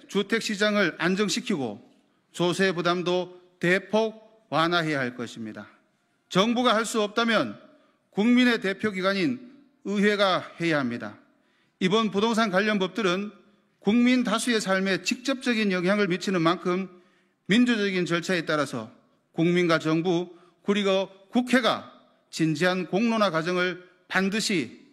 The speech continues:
거쳐야 합니다. 끝으로 우리 미래통합당 소속 행정안전위원회 위원들은 오늘 회의의 강행과 부동산 관련 법안의 일방적인 상정을 결코 받아들일 수 없다는 입장을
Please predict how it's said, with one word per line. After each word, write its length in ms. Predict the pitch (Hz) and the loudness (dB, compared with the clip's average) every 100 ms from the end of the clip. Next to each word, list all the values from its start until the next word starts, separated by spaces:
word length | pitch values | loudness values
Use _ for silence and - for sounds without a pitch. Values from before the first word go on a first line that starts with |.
| _ | _
거쳐야 420 | - 196 208 160 | -2 0 0 0
합니다. 340 | 131 113 110 110 _ _ _ _ _ _ - | -2 -6 -8 -16 _ _ _ _ _ _ -4
끝으로 580 | 226 247 170 190 208 - _ _ _ _ _ _ - | 0 2 2 0 -6 -18 _ _ _ _ _ _ -2
우리 280 | 190 233 214 | 2 2 2
미래통합당 720 | 196 226 233 220 214 214 208 | 2 2 0 -2 0 0 -2
소속 500 | 196 196 139 - - _ _ | -2 -2 -2 -6 -20 _ _
행정안전위원회 1040 | 220 240 226 220 175 175 202 180 180 180 160 | 0 2 2 2 0 0 0 2 2 0 0
위원들은 600 | 165 175 160 127 113 - - _ _ | 0 0 0 -2 -4 -12 -20 _ _
오늘 280 | 202 208 196 | 0 2 2
회의의 300 | 175 180 175 | 2 2 0
강행과 760 | 151 143 165 156 143 185 208 - _ _ _ | 0 0 2 2 0 0 -6 -20 _ _ _
부동산 460 | 202 254 254 226 180 | 0 2 2 0 0
관련 300 | 196 202 180 | 0 0 -2
법안의 380 | 175 185 180 | 0 0 0
일방적인 600 | 175 202 226 240 226 202 | 0 0 2 0 0 -2
상정을 640 | 180 180 170 180 170 156 - - _ _ | -2 -2 -2 0 0 -2 -6 -20 _ _
결코 760 | - 185 214 214 - 226 220 214 | 0 0 0 -4 -2 0 0 0
받아들일 520 | 190 214 202 190 202 | 0 2 2 0 -2
수 240 | - 196 | -2 0
없다는 360 | 180 180 214 208 | 0 2 0 0
입장을 520 | 170 196 185 185 170 | 0 0 2 2 -2